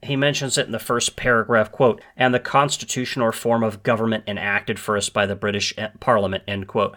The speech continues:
What, what is he talking? He's talking about the new military government of Massachusetts that was imposed upon them by the British Parliament under the Intolerable Acts. They have a military governor,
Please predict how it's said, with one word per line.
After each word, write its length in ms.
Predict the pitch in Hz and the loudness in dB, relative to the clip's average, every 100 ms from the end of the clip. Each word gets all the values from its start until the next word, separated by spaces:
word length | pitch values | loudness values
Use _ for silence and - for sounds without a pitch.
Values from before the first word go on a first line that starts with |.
| _ | _
What, 220 | 143 175 | -4 0
what 120 | 185 202 | 2 2
is 60 | |
he 80 | 151 | 2
talking? 280 | 131 117 120 | 2 2 2
He's 120 | - | 0
talking 180 | 254 254 | 2 4
about 180 | 185 - | 2 2
the 80 | 113 | 0
new 420 | 113 143 143 - | 2 0 0 0
military 640 | 117 127 156 160 135 120 | 0 4 4 2 2 2
government 460 | 107 120 113 110 98 | 2 0 2 -2 -4
of 140 | 104 | -6
Massachusetts 640 | 107 104 - - 120 - - | -4 -4 -4 -6 -2 -2 0
that 160 | - 113 | -2 -2
was 160 | 123 | -2
imposed 800 | 117 104 - - 190 196 175 143 | -2 -4 -8 2 6 6 4 0
upon 380 | 127 - 107 101 | -2 2 2 2
them 240 | 92 107 - _ _ _ | -2 -6 -10 _ _ _
by 100 | - | 2
the 100 | 131 | 4
British 320 | 123 131 127 - | 4 2 2 0
Parliament 480 | 131 113 107 107 - | 4 4 4 0 -2
under 200 | 120 117 | -2 -2
the 140 | 117 | -2
Intolerable 560 | 110 - 165 135 101 92 | 0 2 6 4 2 -6
Acts. 360 | - - - - _ _ | -6 -4 -4 -6 _ _
They 80 | 131 | 2
have 100 | 131 | 2
a 60 | |
military 480 | 120 151 190 196 190 | 4 4 4 6 6
governor, 420 | 151 113 101 127 | 6 4 2 -4